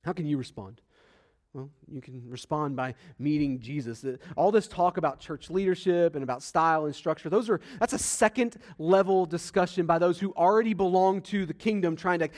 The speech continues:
kinda hammer out things correctly, right? But before that conversation has any relevance to you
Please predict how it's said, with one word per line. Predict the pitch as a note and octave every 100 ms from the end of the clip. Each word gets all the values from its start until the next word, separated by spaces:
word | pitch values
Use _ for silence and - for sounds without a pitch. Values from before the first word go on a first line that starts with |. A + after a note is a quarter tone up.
| -
kinda | A3 F#3+
hammer | D3+ F#3+ G#3 G#3 F3
out | F#3 F3+ -
things | G3+ F#3 E3+
correctly, | - F3 D#3+ - B2 G#2+
right? | C3 D3+ F3 _ _ _ _ _ _ _ _ _ _ _ -
But |
before | F3 F3 A#3 B3
that | A#3 -
conversation | A3 G#3 G#3+ G3 G3
has | F#3 E3
any | F3
relevance | D#3 D#3+ F3 F#3 -
to | G3
you | G3+